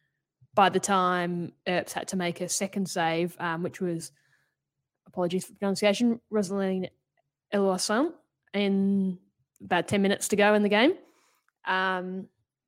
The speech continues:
but they were fantastic. Like, you think they'd be overawed by the occasion. I think because they started with such intensity, you were worried, would they run out of gas? Like, would England overrun them?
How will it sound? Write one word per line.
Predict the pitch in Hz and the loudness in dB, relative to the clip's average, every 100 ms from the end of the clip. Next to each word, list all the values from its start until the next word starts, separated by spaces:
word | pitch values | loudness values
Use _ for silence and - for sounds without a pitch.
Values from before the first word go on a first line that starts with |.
| _ | _
but | 196 | -4
they | 269 | 2
were | 294 | 2
fantastic. | - - - - 214 233 - 196 156 | 0 -10 -14 -10 -6 -6 -8 -16 -8
Like, | 208 202 | -6 -4
you | 226 | -4
think | 254 | -4
they'd | 233 | -6
be | 214 208 | 0 2
overawed | 214 202 202 | 4 4 0
by | 196 190 | 2 2
the | 170 | 0
occasion. | 151 - 202 214 202 | -2 2 4 4 2
I | |
think | 196 220 | -2 -6
because | 233 269 | -4 -2
they | 247 | -2
started | - 214 208 | -2 -4 -4
with | 208 | -6
such | 208 | -12
intensity, | 208 190 196 185 - 220 | -12 -12 -10 -10 -4 0
you | 202 | 2
were | 180 | 2
worried, | 190 196 | 2 2
would | 190 185 | -2 -4
they | |
run | 185 185 | -2 -2
out | 185 | -4
of | 165 | -6
gas? | - 180 202 196 - | -6 0 0 0 -4
Like, | 175 165 | -6 -6
would | 185 | -6
England | 190 196 | -2 -2
overrun | 185 175 160 185 196 | -4 -6 -4 0 2
them? | 202 196 202 | 4 4 2